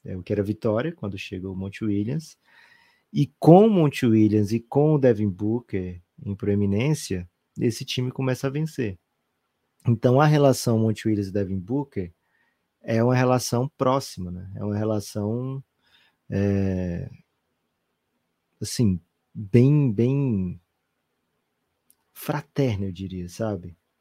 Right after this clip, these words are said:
Pelo jeito do que o Monty Williams carrega, as-, leva, é, o seu jeito, como ele carrega, né? Como ele se porta. É uma relação muito próxima, uma relação muito amistosa, uma relação de muito respeito, uma relação de muito, "eu venci com você, você venceu comigo", sabe?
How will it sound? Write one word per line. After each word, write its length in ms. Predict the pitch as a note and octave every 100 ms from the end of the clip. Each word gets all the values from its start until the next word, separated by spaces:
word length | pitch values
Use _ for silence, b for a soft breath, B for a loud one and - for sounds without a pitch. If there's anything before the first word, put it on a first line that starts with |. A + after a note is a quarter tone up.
| _ _ -
Pelo 180 | G2+
jeito 280 | G2 G2 G2
do 160 | G2 F#2+
que 140 | -
o 40 | G2+
Monty 280 | G2+ -
Williams 240 | G#2 G2+ G2
carrega, 340 | - G2 F#2+
as-, 160 | F#2+ - _
leva, 500 | G#2+ G#2+ A2 G2 F2+ - - _ _ -
é, 280 | F2+ F2 E2+
o 120 | -
seu 200 | - G2
jeito, 380 | F2 F2+ F2 _ b b b b b b
como 180 | -
ele 80 | F#2
carrega, 500 | - G#2 F2 G2 F2+
né? 120 | F2
Como 160 | F2 G2+
ele 60 | F#2+
se 120 | -
porta. 560 | - G#2+ F#2+ F2 - -
É 100 | A#2
uma 80 | A2+
relação 320 | A#2 A2+ A#2+
muito 220 | A#2 A2+
próxima, 540 | - A#2 A2+ B2 - C3+
uma 60 |
relação 280 | A#2+ A2+ -
muito 160 | A2+ A#2
amistosa, 600 | A2+ G#2+ - G#2+ A2 A#2+
uma 60 | A2+
relação 320 | A2 G#2 A2
de 100 | G#2
muito 220 | G#2+ G#2+
respeito, 640 | G#2+ A2 - G#2+ A2+ -
uma 60 | A#2
relação 400 | G#2+ G#2+ - A2+
de 120 | G#2
muito, 640 | G#2 G#2+ G2+ A2 G2+ F2+ - _ _ -
"eu 120 | G2+
venci 300 | G#2+ G#2 A2
com 120 | A2+
você, 260 | G2+ G2+ A2
você 220 | G#2 -
venceu 260 | G#2 G2+ G#2+
comigo", 360 | - G#2 G2 G2
sabe? 320 | - G2 G#2